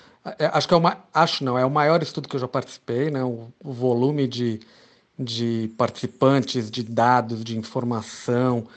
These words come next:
de pesquisadores, enfim, um trabalho muito grande, com uma gestão, inclusive, bastante complexa e sofisticada, né?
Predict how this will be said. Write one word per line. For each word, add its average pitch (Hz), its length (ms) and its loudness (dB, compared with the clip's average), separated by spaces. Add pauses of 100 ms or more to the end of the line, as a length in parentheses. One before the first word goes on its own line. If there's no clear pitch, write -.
(260)
de 131 140 -2
pesquisadores, 123 1120 2
enfim, 123 360 -2
um 107 80 -6
trabalho 123 420 2
muito 143 320 0
grande, 131 520 0 (440)
com 123 180 -4
uma 120 300 0
gestão, 135 420 4
inclusive, 135 460 0
bastante 123 560 -2
complexa 123 680 0
e 120 60 -4
sofisticada, 110 760 -8
né? 113 180 -6